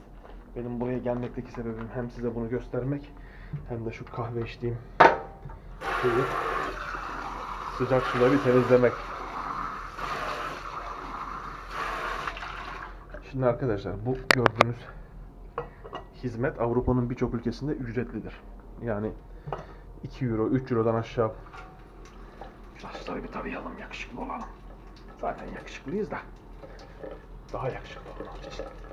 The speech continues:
Bu gördüğünüz hizmet Avrupa'nın birçok ülkesinde ücretlidir. Biri var sandım da utandım ya. Ücretlidir ama Polonya'da otobanlarda ve dahi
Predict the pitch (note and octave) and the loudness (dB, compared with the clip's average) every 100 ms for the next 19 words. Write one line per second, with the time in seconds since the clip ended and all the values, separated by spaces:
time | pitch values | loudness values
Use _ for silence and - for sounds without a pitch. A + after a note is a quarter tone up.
0 | - - - - - - - - - - | -10 -8 -10 -12 -12 -12 -12 -12 -14 -14
1 | - - - - - - - C3 D#3+ D3+ | -16 -14 -14 -14 -14 -12 -10 2 4 6
2 | B2+ A#2+ A#2+ A#2 C#3+ A#2+ D3+ - - - | 4 2 -2 -2 -2 0 -2 -2 -12 -8
3 | - B2+ C3 B2+ B2+ D3 B2 A#2 G2+ A#2 | 0 2 2 0 0 -2 -4 -6 -8 -10
4 | - C3+ D3 - - - - - - - | -10 -8 -8 -10 -12 -12 -12 -14 -14 -14
5 | - - - - - - C3+ A#2+ A2+ A2+ | -16 -16 -16 -16 -14 -8 -4 -2 -2 -2
6 | G#2 G2 - A2+ G2+ G2 G2 G#2+ A2+ - | -8 -10 -6 -4 -2 -4 -6 -6 -4 -6
7 | - G#2 G#2 G#2 F#2+ - - - - - | -4 -6 -4 -6 -8 -10 -12 -18 -18 -18
8 | - - - - - - C3 B2+ C3+ C#3+ | -16 -14 -14 -14 -14 -8 -6 -4 -4 -2
9 | A2+ A#2 A#2+ A2+ B2 C3 B2 F#2+ A2 A#2 | -4 -2 -2 0 2 4 4 0 -2 -2
10 | A#2+ A#2 A2 G#2+ A2 D#3 - - A2+ A#2 | 2 2 4 2 2 0 -2 -2 2 4
11 | A2+ A2+ | 4 0